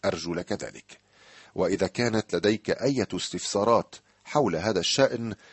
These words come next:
فإني أرجوك أن تكتب لي، وأنا على أتم الاستعداد لمساعدتك. ستقدم لنا الأخت ميسون العناوين في نهاية الحلقة، لذا ابقى معنا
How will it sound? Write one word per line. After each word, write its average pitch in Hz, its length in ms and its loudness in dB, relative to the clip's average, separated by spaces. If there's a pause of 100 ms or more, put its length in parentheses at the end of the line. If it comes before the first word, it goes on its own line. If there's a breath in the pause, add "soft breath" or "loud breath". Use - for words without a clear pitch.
(120)
فإني 120 520 0
أرجوك 101 380 -2
أن 92 280 0
تكتب 101 420 -4
لي، 117 420 0
وأنا 101 500 0
على 90 300 -2
أتم 98 280 -2
الاستعداد 85 680 -2
لمساعدتك. 82 1200 -8 (400 soft breath)
ستقدم 80 840 -4
لنا 90 200 2
الأخت - 340 -6
ميسون 120 680 -2
العناوين 95 600 -2
في 85 180 -8
نهاية 101 420 -2
الحلقة، 147 520 -2 (320 soft breath)
لذا 139 380 4
ابقى 104 420 0
معنا 87 600 0